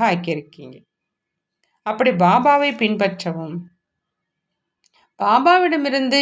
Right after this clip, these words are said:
எவ்வளவு கஜானா கிடைச்சிருக்குது அப்படிங்கறத சோதனை செய்யணும். எவ்வளவு கஜானாவுக்கு அதிகாரி என்பது தெரியுமா? கணக்கில் அடங்காதது. ஆனாலும்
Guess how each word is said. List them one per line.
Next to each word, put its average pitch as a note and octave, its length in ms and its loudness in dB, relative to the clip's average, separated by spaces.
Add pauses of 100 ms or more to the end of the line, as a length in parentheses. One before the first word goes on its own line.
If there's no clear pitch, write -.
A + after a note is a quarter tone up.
எவ்வளவு A#3+ 380 2
கஜானா G#3+ 520 2
கிடைச்சிருக்குது B3+ 720 -2
அப்படிங்கறத F#3+ 580 0
சோதனை F3 560 -2
செய்யணும். D#3+ 420 -8 (1200)
எவ்வளவு G#3+ 340 2
கஜானாவுக்கு A3 840 2
அதிகாரி A3+ 540 2
என்பது A3 380 2
தெரியுமா? A3+ 500 0 (1200)
கணக்கில் G3+ 460 -2
அடங்காதது. F#3 680 -2 (840)
ஆனாலும் G#3 580 2